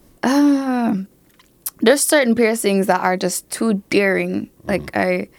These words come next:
Speaker 1: feel like I could just, I could never do it.
Speaker 2: Give me one.
Speaker 1: Mm, dermals. Like, you guys are so brave. Eh, brave. Anybody who has a dermal piercing is very brave.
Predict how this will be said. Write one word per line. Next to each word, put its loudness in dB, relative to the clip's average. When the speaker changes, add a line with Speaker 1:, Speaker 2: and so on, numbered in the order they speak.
Speaker 1:
feel -2
like -2
I -4
could -10
just, -10
I -8
could -6
never 0
do -6
it. -10
Speaker 2:
Give -2
me -4
one. -6
Speaker 1:
Mm, 2
dermals. 0
Like, -2
you 2
guys 2
are 0
so 0
brave. 0
Eh, 2
brave. 0
Anybody 4
who 2
has 2
a 4
dermal 2
piercing 0
is -2
very 2
brave. 0